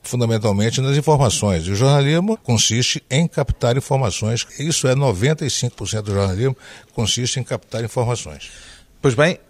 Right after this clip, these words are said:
Speaker 2: o escritor brasileiro Rui Castro, depois de uma longa carreira como jornalista, tornou-se o premiado autor de livros sobre o Rio de Janeiro, sobre a Bossa Nova, o autor de antologias sobre o humor,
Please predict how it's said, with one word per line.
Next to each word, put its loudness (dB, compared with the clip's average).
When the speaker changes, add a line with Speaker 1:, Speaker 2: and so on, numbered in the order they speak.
Speaker 2:
o -2
escritor -2
brasileiro 0
Rui -2
Castro, -2
depois -2
de -10
uma -4
longa 0
carreira -4
como -8
jornalista, -4
tornou-se -4
o -2
premiado 2
autor 0
de -4
livros -2
sobre 0
o 4
Rio 4
de 0
Janeiro, 0
sobre 0
a -4
Bossa -2
Nova, 2
o 2
autor 2
de 4
antologias 0
sobre -6
o -4
humor, 2